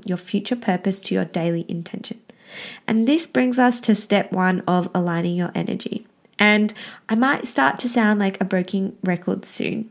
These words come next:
but step one is to choose a single focus or goal. Ask yourself, "What is the purpose of this goal? And what will this goal help me achieve?" Step two is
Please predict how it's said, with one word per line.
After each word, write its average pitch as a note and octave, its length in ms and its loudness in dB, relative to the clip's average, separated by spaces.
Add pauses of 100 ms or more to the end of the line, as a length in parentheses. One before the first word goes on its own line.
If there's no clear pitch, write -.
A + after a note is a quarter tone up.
but A#3 340 4
step - 380 2
one G#3 220 4
is G3 220 0
to G#3 100 2
choose F3+ 480 0
a F#3+ 40 -2
single A3 600 0
focus F#3 580 0
or F3 160 -4
goal. - 380 -4 (840)
Ask - 300 0
yourself, A3 540 2
"What B3 180 2
is F#4 160 0
the G#4 100 -2
purpose A#3+ 560 0
of G3 140 0
this F3+ 200 -2
goal? - 380 -6 (480)
And A3+ 220 4
what B3+ 260 6
will D#4+ 120 0
this D#4 240 0
goal F#3+ 480 2
help - 420 0
me F3+ 360 -2
achieve?" - 520 -6 (1080)
Step - 440 0
two G3 400 2 (360)
is G#3+ 140 2